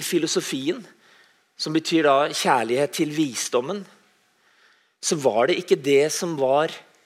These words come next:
fra begynnelsen. I begynnelsen var filosofien. Nei, det var ikke det. Gud hadde en annen plan. Han hadde en, hadde en, en annen vei.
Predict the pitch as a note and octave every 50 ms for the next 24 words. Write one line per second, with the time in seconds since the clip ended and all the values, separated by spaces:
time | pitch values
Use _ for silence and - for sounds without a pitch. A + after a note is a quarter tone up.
0 | _ - - - E3+ D#3 E3 D#3+ C#3+ C3 B2+ - - - G3+ G3+ - - - -
1 | _ _ _ - - D#3+ D#3+ F3+ E3+ D3+ C#3 B2 - - D#3 E3 E3+ D3+ C#3+ C3
2 | C3+ C#3+ - - E3+ D#3+ D#3 - F3 D3+ E3 E3+ F#3+ F3+ E3 F3 G3+ G3 G3+ G3
3 | F#3 E3+ - - - - - A3+ - - - _ _ _ _ _ _ _ _ _
4 | _ _ _ - - _ _ _ _ _ - C#3 B2+ E3 F#3 G#3+ G3+ F#3+ A3+ G#3+
5 | F3+ D3+ E3 E3+ F3+ - - F#3+ F3+ D#3+ E3 F#3+ F#3 F3+ - G3+ D#3 F#3 G#3+ G3+
6 | F#3+ F#3 F3+ E3+ E3+ F3 F#3 F3+ - - - - _ - - F#3 D#3+ E3 F3+ F3+
7 | F3+ F3 - - - - _ _ _ _ - - E3+ F3+ - - - _ - F#3
8 | F#3 E3+ C#3 B2+ C3+ E3 F3+ D#3+ D#3 F3+ A#3